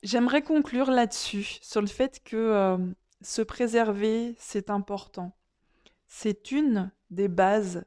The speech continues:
du travail sur soi. Vous ne pouvez pas avancer dans votre vie si à un moment donné, vous ne faites pas le choix de vous préserver.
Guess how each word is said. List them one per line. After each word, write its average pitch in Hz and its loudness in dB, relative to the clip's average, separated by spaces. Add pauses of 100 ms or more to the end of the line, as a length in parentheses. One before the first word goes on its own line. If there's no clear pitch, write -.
du 170 -10
travail 185 0
sur - -10
soi. 170 -12 (1200)
Vous 202 -4
ne 196 0
pouvez 208 -4
pas 247 2
avancer 220 0
dans 214 2
votre 202 0
vie 220 -2
si - -6
à 196 2
un 190 4
moment 214 4
donné, 208 2
vous 220 -2
ne 196 0
faites - -6
pas 208 -2
le 208 2
choix 208 -2
de 190 2
vous 180 -4
préserver. 180 -4